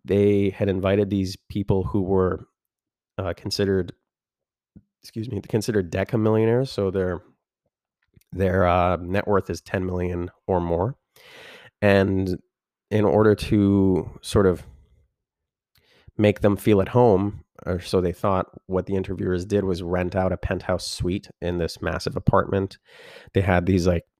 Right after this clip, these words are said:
really high, uh, fun, like, uh, what's it called? High quality, like, meats and, and, um, charcuterie cheeses and that, that kind of stuff. And,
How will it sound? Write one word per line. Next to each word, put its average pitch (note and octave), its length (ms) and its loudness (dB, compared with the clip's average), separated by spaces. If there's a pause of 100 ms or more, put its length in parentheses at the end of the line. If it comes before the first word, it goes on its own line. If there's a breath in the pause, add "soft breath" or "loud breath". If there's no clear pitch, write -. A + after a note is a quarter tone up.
(520)
really G2+ 300 2
high, F#2+ 720 2 (400)
uh, F#2 380 0
fun, - 400 0
like, G2+ 280 -2
uh, F#2 100 -2
what's F2+ 220 -4
it - 20 -8
called? F2 220 -2
High G2 220 0
quality, F#2 760 0
like, - 180 -6 (300)
meats G#2+ 580 -4
and, F2 340 -8 (600 soft breath)
and, F2+ 340 2
um, F2 460 2 (720)
charcuterie G#2 840 2
cheeses G#2 680 0
and F#2+ 140 -2
that, F#2 200 -2
that G2 120 -2
kind F#2+ 160 -2
of F2+ 60 -4
stuff. - 560 -4
And, F2 360 -4